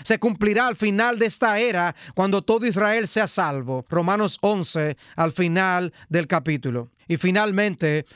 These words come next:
llegamos al libro de Malaquías, capítulo uno, versículos uno y dos.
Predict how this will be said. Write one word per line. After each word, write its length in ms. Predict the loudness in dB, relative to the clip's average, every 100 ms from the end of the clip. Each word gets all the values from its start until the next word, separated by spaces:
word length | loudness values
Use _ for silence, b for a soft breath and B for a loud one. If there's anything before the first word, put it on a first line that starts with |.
| B B
llegamos 580 | 0 2 0 0 0 0
al 140 | 0
libro 340 | 0 0 0
de 140 | 0 0
Malaquías, 840 | 0 0 -2 0 0 0 -2 -6 -4
capítulo 560 | -2 0 0 2 2
uno, 560 | 0 0 0 0 -2 -4
versículos 920 | -2 -2 0 -2 0 0 0 0 -2 -4
uno 540 | 0 0 2 0 0 -2
y 140 | -2
dos. 580 | 0 0 0 -2 -6 -10